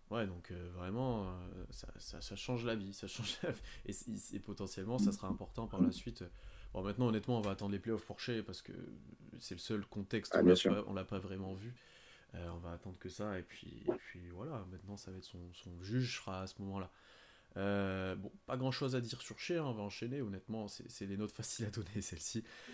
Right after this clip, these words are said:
Speaker 1: Euh, on va ense-, on va enchaîner avec J-Dub. Tom, combien tu lui as mis ? Est-ce que tu peux m'expliquer un petit peu pourquoi ?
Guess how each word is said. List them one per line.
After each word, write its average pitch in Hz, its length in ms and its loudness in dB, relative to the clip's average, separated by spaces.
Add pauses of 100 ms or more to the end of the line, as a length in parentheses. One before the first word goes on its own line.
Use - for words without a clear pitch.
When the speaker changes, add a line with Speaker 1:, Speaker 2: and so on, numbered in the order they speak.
(220)
Speaker 1:
Euh, 95 260 4
on 101 60 4
va 131 100 6
ense-, 151 340 4
on 135 80 12
va 139 100 6
enchaîner 147 240 2
avec 139 220 2
J-Dub. 127 440 4 (280)
Tom, 135 340 4 (360)
combien 110 320 0
tu - 180 -6
lui 110 80 0
as 104 80 0
mis ? 117 300 2
Est-ce 98 160 -2
que - 160 -4
tu - 180 -8
peux 101 100 -8
m'expliquer - 360 -6
un 95 60 -4
petit - 120 -14
peu 92 80 -8
pourquoi ? - 340 -10